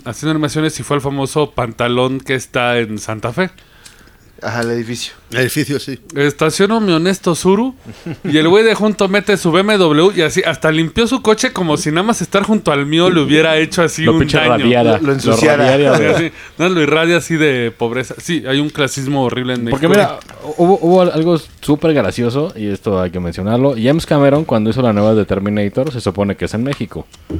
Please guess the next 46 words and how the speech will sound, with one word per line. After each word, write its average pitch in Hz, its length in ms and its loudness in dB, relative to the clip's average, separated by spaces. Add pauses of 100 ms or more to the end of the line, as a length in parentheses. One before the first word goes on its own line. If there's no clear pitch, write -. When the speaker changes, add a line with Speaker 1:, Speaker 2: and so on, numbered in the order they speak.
(680)
Speaker 4:
James 147 260 2
Cameron 139 360 4
no 113 180 2
quiso 117 280 2
grabar 107 360 2
en 113 100 2
México 110 380 0
Terminator 120 640 0
porque 98 280 -2
lo 80 140 -4
iban 78 220 -6
a - 20 -6
asaltar. 131 400 -2 (420)
Speaker 2:
Ujú. - 220 -16
Speaker 4:
La 92 80 -2
grabó 98 380 2
en 101 120 -4
España. 110 460 -2 (1000)
Pasaron 127 320 2
dos 120 140 2
cosas 110 300 -4
cagadas. 107 480 -4
Tuvieron 127 360 2
que, 120 300 -8
bueno, 120 240 2
tres 143 160 -4
cosas 156 180 -2
cagadas. 101 300 -4
Tuvieron 123 320 2
que 156 140 0
replicar 117 600 -4
México 113 460 -8
en 80 80 -10
España. 131 420 -10 (460)
O 98 80 -12
sea, 98 100 -12
todo 120 360 -6
en 95 60 -8
las 82 160 -12
calles, 113 340 -6
los 82 160 -10
puestos 101 480 -8
de 85 80 -6
revistas, 127 420 -4
<laughs> - 20 -20
todo. 120 300 -2